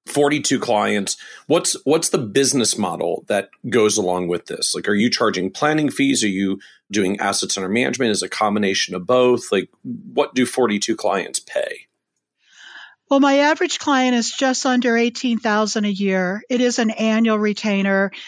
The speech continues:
Speaker 2: and it's composed of two parts. One is an assets under management part, and then I also charge two thousand dollars a year to each client for the financial planning component. So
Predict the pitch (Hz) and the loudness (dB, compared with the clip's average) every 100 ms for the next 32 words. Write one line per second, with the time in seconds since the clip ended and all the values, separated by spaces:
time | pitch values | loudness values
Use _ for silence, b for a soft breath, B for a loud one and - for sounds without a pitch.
0 | B B - 240 226 220 220 226 269 233 | B B -2 2 4 4 2 2 0 -4
1 | - 247 233 311 285 294 - 247 - 294 | -2 -2 0 2 2 2 0 -2 -2 -2
2 | 277 - 202 220 - - - B B B | 0 0 2 2 -2 -6 -6 B B B
3 | 262 262 277 294 277 247 233 233 233 - | 0 2 4 2 2 2 0 0 -4 -2
4 | 226 220 214 214 220 - 226 214 226 - | 0 2 2 2 0 -2 -2 -2 -4 -12
5 | _ - 208 190 214 285 - B B B | _ -4 0 2 0 -4 -12 B B B
6 | - 247 247 247 240 254 269 285 254 254 | -2 2 4 4 4 2 2 -2 0 0
7 | 233 - - 311 294 269 262 233 220 226 | 0 -2 -4 0 0 0 2 2 4 2
8 | 226 226 220 220 214 214 220 B B - | 2 0 2 2 2 2 -2 B B 0
9 | 247 247 - - 233 226 233 - 233 220 | 2 2 -2 0 2 2 0 -2 -2 -2
10 | - 220 220 214 226 202 220 208 208 202 | 0 2 2 0 -4 -4 -2 0 0 0
11 | 214 196 - 190 190 180 202 - B B | -4 -6 -4 -2 0 -2 -6 -12 B B
12 | B - 285 269 262 | B -2 2 2 0